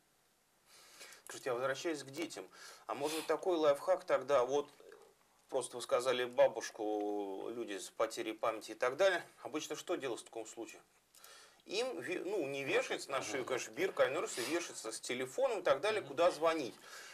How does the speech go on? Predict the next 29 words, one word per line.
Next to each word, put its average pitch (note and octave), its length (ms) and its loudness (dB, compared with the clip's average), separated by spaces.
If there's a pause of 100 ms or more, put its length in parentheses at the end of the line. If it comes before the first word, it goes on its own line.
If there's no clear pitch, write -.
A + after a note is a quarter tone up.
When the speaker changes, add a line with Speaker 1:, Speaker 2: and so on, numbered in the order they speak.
(180)
Speaker 1:
Может D#3 240 -2
быть, F3 200 -2
тогда E3+ 500 6 (400)
детям, E3 640 -2
ну, A#3+ 200 0 (200)
правда, G3+ 360 6
дети F3+ 500 -4
балбесы, E3 580 2
они C#3+ 220 0
могут G3+ 240 -4
действительно G3 420 -4
не G#3+ 100 0
уследить, G3 460 -2
что - 140 -10
телефон D3+ 460 -2
разрядился D3 680 -4
или C3 60 -6
почти C3 320 0
разрядился D#3 600 -4
и - 40 -6
так D3 240 4
далее. C3 260 4 (220)
Но, C3 80 -8
может, D#3+ 180 -4
тогда E3+ 540 6
какую-то E3+ 500 -2
бумажку E3 600 0
давать? D3 440 4
Speaker 2:
Есть, - 220 -8